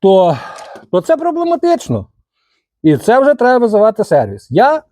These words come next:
тут ті резинки поміняв сам. Так, тут я говорив вже, що тут в мене є підтікання. І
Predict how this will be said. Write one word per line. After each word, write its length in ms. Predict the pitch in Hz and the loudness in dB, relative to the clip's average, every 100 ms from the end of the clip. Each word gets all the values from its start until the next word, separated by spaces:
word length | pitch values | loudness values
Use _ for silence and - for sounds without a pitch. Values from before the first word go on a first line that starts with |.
| _ _ _ - | _ _ _ -6
тут 180 | 185 135 | -6 -2
ті 140 | 180 | 0
резинки 500 | 165 143 208 247 233 | 0 0 -2 -2 -2
поміняв 460 | 185 131 139 151 147 | -4 -2 0 0 -2
сам. 140 | 110 - _ _ _ _ _ _ _ _ _ - _ - | -6 -10 _ _ _ _ _ _ _ _ _ -20 _ -2
Так, 240 | 165 - | -2 0
тут 180 | 254 254 | -2 0
я 100 | 226 | 2
говорив 420 | 190 190 208 202 | 2 2 2 2
вже, 300 | 160 165 139 - _ | 2 0 0 -6 _
що 160 | 147 | -8
тут 200 | 127 160 | -2 -2
в 40 | 135 | 0
мене 200 | 147 143 | -2 -2
є 80 | |
підтікання. 800 | 151 - 110 120 214 220 226 220 - _ _ _ _ _ _ _ _ _ _ _ _ _ _ _ _ _ - - _ - | -6 -10 -10 -4 0 2 0 -2 -6 _ _ _ _ _ _ _ _ _ _ _ _ _ _ _ _ _ -20 -20 _ -4
І 300 | 247 277 269 | 0 2 2